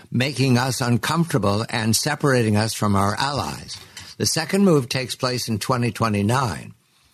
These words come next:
What I understand, Henry, what was learned in the first move was that the U S is still mostly concentrated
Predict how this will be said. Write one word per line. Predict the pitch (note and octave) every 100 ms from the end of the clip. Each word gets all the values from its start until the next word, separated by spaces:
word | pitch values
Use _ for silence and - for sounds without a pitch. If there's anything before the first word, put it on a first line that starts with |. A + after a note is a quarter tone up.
| -
What | - C#3+
I | D3+ C#3+
understand, | D3+ E3 C#3+ - E3 E3
Henry, | C3 A#2 G#2+ B2
what | A#2 A#2+
was | C3+ A#2+
learned | A#2+ D3 D#3+ C#3
in | A2
the | G#2+
first | D3+ E3 -
move | A#2 D#2+ G#2+ - _ _
was | - A#2
that | C3+ -
the | C3+
U | C#3+ D#3+
S | C#3+ B2+
is | C3 -
still | - C#3+ C#3+ C#3 C3+ B2 - _ _ _ - _
mostly | - C3+ F3 F3+ - D3+
concentrated | C#3+ C#3 C3 B2 B2 G#2+ B2 A2+ A#2+